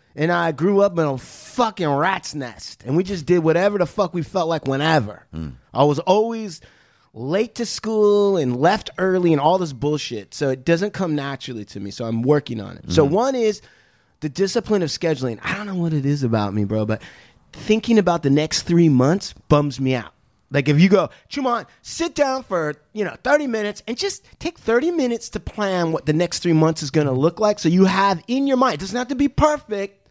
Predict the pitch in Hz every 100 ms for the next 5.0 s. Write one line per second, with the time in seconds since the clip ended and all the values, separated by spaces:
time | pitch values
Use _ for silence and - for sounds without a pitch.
0 | - 78 73 82 - 285 302 302 262 -
1 | 247 240 233 - 156 - - 175 - -
2 | 262 226 170 151 147 185 - - _ _
3 | _ 151 202 214 - 226 220 202 175 143
4 | - 190 247 269 196 180 175 170 156